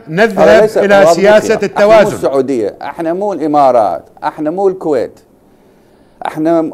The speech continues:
Speaker 2: حتى مو مصر، احنا مو الأردن، احنا
Speaker 1: يعني
Speaker 2: ما
Speaker 1: إذا
Speaker 2: عندنا خ-، هذا الخيار ليس موجود على الطاولة حاليًا.
Speaker 1: ليش؟
Speaker 2: هذا الخيار ليس موجود على الطاولة
Speaker 1: تمام.
Speaker 2: حاليًا.
Speaker 1: لماذا لم
Speaker 2: شو-،
Speaker 1: يطرح
Speaker 2: شنو
Speaker 1: على
Speaker 2: ال-،
Speaker 1: الطاولة؟
Speaker 2: يعني شنو؟ يعني، آه،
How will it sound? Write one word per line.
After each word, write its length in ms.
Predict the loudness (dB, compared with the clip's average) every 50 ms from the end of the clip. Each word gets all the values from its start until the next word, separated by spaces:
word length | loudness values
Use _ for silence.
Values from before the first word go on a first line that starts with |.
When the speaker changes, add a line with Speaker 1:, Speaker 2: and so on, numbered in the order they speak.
| -14 -18
Speaker 2:
حتى 460 | -18 -20 -16 -10 -10 -8 -6 -4 -6
مو 160 | -4 -4 -2
مصر، 340 | 0 0 0 0 -2 -6 -6 -6 -10 _ _ _ _ _ _ _ _ _ -18 -18
احنا 200 | -12 -8 -6 -4
مو 140 | -4 -4 -4
الأردن، 540 | -2 0 0 0 0 0 -4 -6 -8 -8 -12 -20 _ _ _ _ -16
احنا 180 | -12 -6 -2 -2
Speaker 1:
يعني 140 | 0 2
Speaker 2:
ما 120 | 2 0 2
Speaker 1:
إذا 100 | 2 2
Speaker 2:
عندنا 100 | 2 2
خ-، 260 | 0 0 -2 0 2
هذا 180 | 2 2 2 0
الخيار 460 | -4 -4 -2 2 2 4 2 2 0
ليس 280 | 0 0 0 0 0 -4
موجود 500 | -6 -4 -4 -4 -4 -4 -4 -6 -6 -6
على 160 | -6 -8 -8
الطاولة 500 | -6 -4 0 2 2 2 2 2 0 0
حاليًا. 760 | 0 -2 -2 0 0 0 2 0 0 -2 -2 -4 -8 -12 -16 -20 _
Speaker 1:
ليش؟ 380 | -12 -6 -2 -2 0 0 2 2
Speaker 2:
هذا 180 | 2 2 2
الخيار 500 | -2 -6 -4 -2 0 2 2 0 0 -4
ليس 260 | -6 -6 -6 -6 -6 -8
موجود 400 | -8 -8 -8 -8 -8 -8 -10 -10
على 100 | -12 -16
الطاولة 480 | _ -16 -10 -6 -6 -4 -2 0 0
Speaker 1:
تمام. 120 | 0 0 0
Speaker 2:
حاليًا. 360 | -2 -2 -4 -6 -8 -10 -12 -16 _ _ -18
Speaker 1:
لماذا 580 | -14 -10 -6 -2 0 0 0 0 0 0 0 0
لم 320 | 0 -2 -4 -4 -6 -8
Speaker 2:
شو-، 120 | -6 -6 -6
Speaker 1:
يطرح 340 | -6 -4 -4 -4 -4 -6
Speaker 2:
شنو 100 | -6 -2
Speaker 1:
على 120 | 0 0 0
Speaker 2:
ال-، 100 | -2 -4
Speaker 1:
الطاولة؟ 340 | -2 -2 -2 -2 -2 -4 -6
Speaker 2:
يعني 360 | -8 -8 -10 -10 -12 -12 -10
شنو؟ 260 | -6 -4 -4 -4 -4
يعني، 440 | -6 -8 -8 -6 -6 -4 -4 -4 -4
آه، 320 | -4 -4 -4 -4 -6 -8